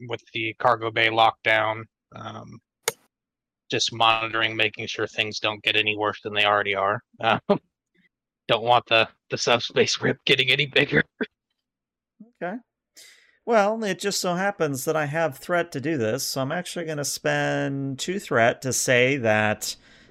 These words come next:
Speaker 2: as you're sort of situated inside and outside, uh, the cargo bay where the subspace vacuole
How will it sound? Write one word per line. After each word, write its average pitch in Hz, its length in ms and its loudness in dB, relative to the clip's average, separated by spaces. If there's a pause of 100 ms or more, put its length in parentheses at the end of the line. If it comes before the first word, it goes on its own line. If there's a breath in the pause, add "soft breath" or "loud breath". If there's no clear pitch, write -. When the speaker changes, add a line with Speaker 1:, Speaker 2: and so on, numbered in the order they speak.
Speaker 2:
as 127 280 2
you're 123 260 2
sort 143 220 -2
of 127 60 -2
situated 143 680 -2
inside 127 580 0
and 120 100 -2
outside, 120 840 0
uh, 104 360 -6
the 104 120 -8
cargo 117 320 -2
bay 117 160 4
where 113 120 0
the 104 100 -2
subspace 113 520 -2
vacuole 151 500 0